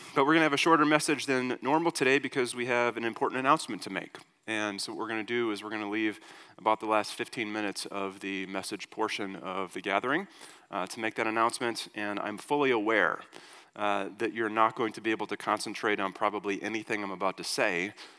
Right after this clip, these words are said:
because you're going to be sitting there wondering, "Well, what is this announcement that he's going to be making?" So, uh, I'm aware of that, but I don't want to just shock you and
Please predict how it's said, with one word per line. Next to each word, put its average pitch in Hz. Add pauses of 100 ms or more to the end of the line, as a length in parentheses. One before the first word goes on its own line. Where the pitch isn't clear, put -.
(140)
because 110
you're 117
going 131
to 117
be 110
sitting 156
there 113
wondering, 123
"Well, 107
what 127
is 117
this 113
announcement 104
that 101
he's 95
going 92
to -
be 87
making?" 107 (160)
So, 98 (460)
uh, 98
I'm 143
aware 143
of 135
that, 131
but 113
I 123
don't 123
want 117
to 113
just 110
shock 120
you 123
and 101